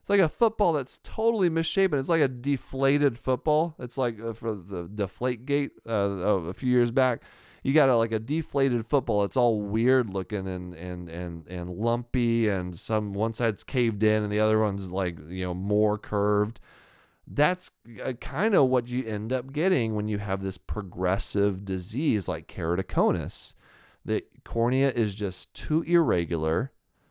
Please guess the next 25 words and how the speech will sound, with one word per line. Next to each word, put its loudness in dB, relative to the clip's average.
to -8
the -4
point -2
where -2
glasses -4
can't -8
fix -14
it. -18
And -6
so 0
that's -2
why 0
this -6
patient, -8
our -6
twenty-year-old -4
with -10
eczema -8
and -10
blurry -6
vision, -10
that's -8
why -4
we -6
can't -8